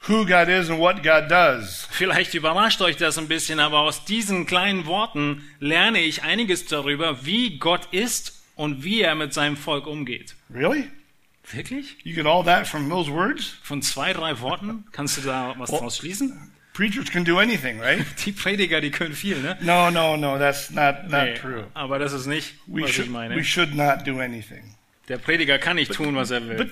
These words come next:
Speaker 1: but think about the statement, „And now.“
Speaker 2: Aber denk mal über diese Aussage nach.
Speaker 1: Wha-
Speaker 2: „Und nun.“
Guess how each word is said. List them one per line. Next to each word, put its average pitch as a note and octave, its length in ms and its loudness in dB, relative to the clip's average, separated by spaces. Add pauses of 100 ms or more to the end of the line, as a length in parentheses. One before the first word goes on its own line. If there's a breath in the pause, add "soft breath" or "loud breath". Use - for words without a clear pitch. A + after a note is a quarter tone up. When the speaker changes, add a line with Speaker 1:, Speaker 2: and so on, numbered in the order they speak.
(100)
Speaker 1:
but A3 180 0
think D4+ 220 0
about A3 440 6
the E3+ 120 0
statement, A3 500 2
„And F3+ 240 2
now.“ C#3+ 640 4 (160)
Speaker 2:
Aber B2+ 240 -2
denk G#3 240 0
mal E3+ 160 2
über D#3 220 2
diese D3 280 0
Aussage C#3+ 460 0
nach. F3 460 0 (100)
Speaker 1:
Wha- A3 200 4
Speaker 2:
„Und C4+ 260 0
nun.“ F#3 420 4